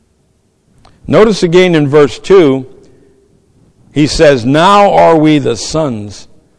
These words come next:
of God." And this is not by merit. We, we haven't done anything to, to earn that status. It is by grace.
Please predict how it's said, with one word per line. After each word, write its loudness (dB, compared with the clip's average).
of -14
God." -10
And -14
this -6
is -8
not -4
by -2
merit. -6
We, -4
we -2
haven't -4
done -6
anything -6
to, -6
to -6
earn -2
that -2
status. -8
It -6
is -4
by -4
grace. -6